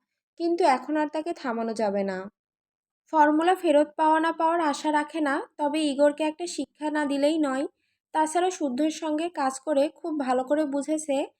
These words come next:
সোয়াইব শুদ্ধর অসংখ্য গুণের মধ্যে একটি বিশেষ গুণ, সে উপকারী অপকারী কাউকেই ভোলে না। এখন দুপুর একটা, ঘন কালো মেঘে ঢেকে আছে আকাশ, ঝমঝমিয়ে বৃষ্টি নামতে পারে যখন তখন।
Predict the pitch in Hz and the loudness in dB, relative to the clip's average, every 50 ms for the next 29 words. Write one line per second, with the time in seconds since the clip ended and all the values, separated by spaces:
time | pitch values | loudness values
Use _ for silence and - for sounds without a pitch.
0 | _ _ _ _ _ _ - - - 320 302 311 320 311 - - 359 339 330 330 | _ _ _ _ _ _ -12 -4 -2 0 2 0 0 -2 -6 -6 -6 -4 -2 -2
1 | 339 349 349 _ - 262 262 254 - 302 294 294 - 339 311 294 311 302 302 311 | -4 -4 -4 _ -8 -6 -6 -6 -4 -6 -6 -4 -2 -4 -2 0 0 0 0 0
2 | 320 320 339 349 311 277 294 285 302 - - _ - - 269 262 - 311 262 247 | -2 -2 -2 -2 0 2 2 2 2 0 -6 _ -10 -10 -8 -8 -6 -6 -4 -4
3 | 254 254 - 294 302 294 311 - 302 285 285 330 - _ _ _ _ _ _ - | -6 -6 -4 -4 -4 -4 -4 -4 -2 -2 -2 -2 -4 _ _ _ _ _ _ -14
4 | - - 370 349 320 311 320 311 302 302 302 302 311 330 320 302 311 330 320 330 | -6 -2 0 0 0 0 0 -2 -2 0 2 0 2 0 -2 -2 -4 -6 -6 -4
5 | 311 269 285 339 370 - 277 240 240 240 247 269 262 247 240 220 233 214 202 196 | -2 -2 -2 -2 -4 -4 -2 -2 0 0 2 2 0 0 0 -4 -2 -2 -2 -2
6 | 190 180 180 180 196 208 - _ _ _ _ _ _ _ _ _ - 302 302 294 | -2 -4 -6 -8 -10 -12 -16 _ _ _ _ _ _ _ _ _ -2 -2 -2 -2
7 | 302 - 392 370 311 294 277 - 320 330 320 294 294 - _ - 269 254 285 311 | -2 -2 0 0 2 0 0 0 0 2 2 2 0 -2 _ -4 -2 -2 -2 -2
8 | 302 - - 262 254 262 269 269 294 294 302 311 311 285 262 262 262 311 302 269 | -4 -8 -8 -6 -4 -4 -4 0 0 0 2 2 2 0 0 0 0 0 0 0
9 | 262 254 254 262 269 262 262 254 - 320 302 269 233 247 - 254 269 330 370 - | 0 -2 0 0 -2 -2 -2 -4 -4 -4 -2 -4 -4 -4 -4 -4 -4 -4 -6 -10
10 | - _ _ _ _ _ _ - - 269 254 302 311 320 311 311 311 339 330 339 | -20 _ _ _ _ _ _ -14 -10 -6 -2 0 0 2 2 2 0 0 0 0
11 | 359 359 285 277 277 - - - 294 294 294 294 294 302 - 320 - 311 311 320 | 0 0 0 -2 -4 -4 -6 -8 -4 -2 -2 -2 -2 -4 -6 -4 -4 -2 -2 -2
12 | 302 269 247 240 247 - 294 294 294 320 302 294 294 262 262 285 330 | 0 0 0 -2 -2 -4 -8 -6 -4 -4 -4 -4 -4 -6 -4 -4 -6